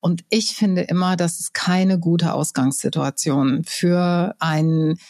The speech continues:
einen, einen Diskurs, der sein muss. Also ich glaube, wir müssen uns in unserer Gesellschaft darüber auseinandersetzen, wie wir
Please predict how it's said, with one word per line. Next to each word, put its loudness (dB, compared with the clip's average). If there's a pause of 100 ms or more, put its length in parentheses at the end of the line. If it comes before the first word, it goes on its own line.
(260)
einen, 2
einen 2
Diskurs, 0
der 2
sein 0
muss. 0 (100)
Also 0
ich -4
glaube, 2
wir 2
müssen 2
uns 0
in -2
unserer 0
Gesellschaft 0
darüber 0
auseinandersetzen, 2
wie 2
wir 2